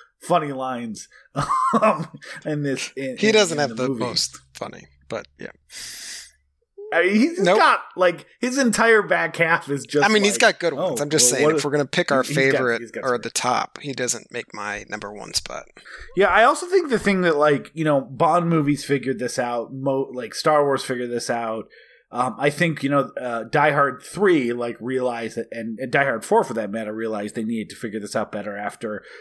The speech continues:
Speaker 1: I think, the biggest gap that we'll talk about in Die Hard two is that, like, you need an amazing villain.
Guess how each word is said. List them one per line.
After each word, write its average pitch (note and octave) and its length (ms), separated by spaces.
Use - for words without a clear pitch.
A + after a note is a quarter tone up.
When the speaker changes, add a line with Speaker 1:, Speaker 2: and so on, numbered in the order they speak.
Speaker 1:
I A2 80
think, B2+ 240
the A#2 80
biggest A2+ 340
gap A#2+ 240
that G#2+ 140
we'll A2 120
talk G#2+ 280
about A2 160
in G#2 60
Die A2 160
Hard A#2 220
two C#4 240
is C#3+ 120
that, B2 220
like, A#2+ 260
you D#3+ 160
need F#3+ 220
an E3 180
amazing B2+ 480
villain. D#2 500